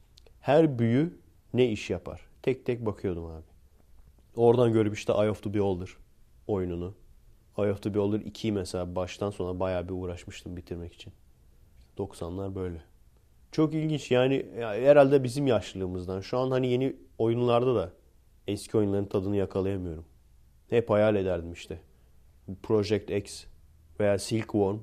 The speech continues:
veya Xenon iki, bu tür oyunların böyle iyice iyi grafiklesin falan çıkartacaklar. Gelecekte falan öyle bir şey olmadı yani. <laughs> Üç D'ye verdiler kendilerini.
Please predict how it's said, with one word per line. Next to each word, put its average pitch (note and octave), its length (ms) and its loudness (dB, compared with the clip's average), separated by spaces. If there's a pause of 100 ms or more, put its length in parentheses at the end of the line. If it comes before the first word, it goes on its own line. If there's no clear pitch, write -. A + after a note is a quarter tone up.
(580)
veya G#2 200 2
Xenon G#2 420 2
iki, G2+ 340 -6 (180)
bu A#2 140 -2
tür - 320 -2 (300)
oyunların G#2 560 0
böyle A2 320 2 (240)
iyice C#3 320 2
iyi B2 240 2
grafiklesin G#2+ 640 -2
falan G#2 280 -2
çıkartacaklar. F2 800 -8 (580)
Gelecekte F2 500 -6
falan G#2 320 -4
öyle G2+ 120 0
bir G2+ 60 -12
şey A#2 140 -2
olmadı F#2 260 -2
yani. D#2+ 220 -8 (200)
<laughs> A#2+ 120 2 (360)
Üç C3+ 260 0
D'ye A#2 240 10
verdiler F#2 380 2
kendilerini. F2 520 -6